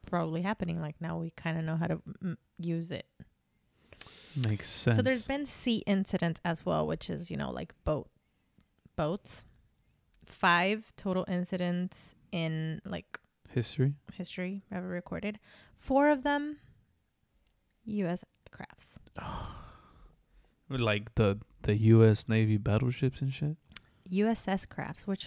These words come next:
Speaker 1: which is a U S S?
Speaker 2: Uh, I don't know. Any military people hearing us out there, just let us know what that means.
Speaker 1: The only incident in land was in nineteen
Speaker 2: In land? How is this gonna happen in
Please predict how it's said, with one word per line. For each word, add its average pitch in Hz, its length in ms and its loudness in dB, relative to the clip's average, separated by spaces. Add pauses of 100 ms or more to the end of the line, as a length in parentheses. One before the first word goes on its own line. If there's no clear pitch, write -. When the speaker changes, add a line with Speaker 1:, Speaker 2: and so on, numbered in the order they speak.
(140)
Speaker 1:
which 208 240 -8
is 226 100 -6
a 226 60 -4
U 180 220 0
S 180 200 -4
S? - 320 -8 (760)
Speaker 2:
Uh, 107 480 6
I - 40 4
don't 104 140 2
know. 104 260 2 (680)
Any 110 300 6
military 107 540 6
people 110 320 2
hearing 107 280 6
us 107 140 2
out 107 200 4
there, 113 200 2 (120)
just - 240 -16 (920)
let 107 160 4
us 104 160 2
know 104 80 2
what 104 160 0
that 101 160 2
means. 104 340 -4 (560)
Speaker 1:
The 254 140 2
only 320 260 4
incident 294 540 0
in 220 220 4
land 185 420 4 (280)
was 202 600 2
in 202 240 2
nineteen 202 340 4
Speaker 2:
In 160 220 12
land? 131 480 12 (480)
How 151 160 10
is 147 120 12
this 131 120 4
gonna 123 180 10
happen 110 280 8
in 101 120 6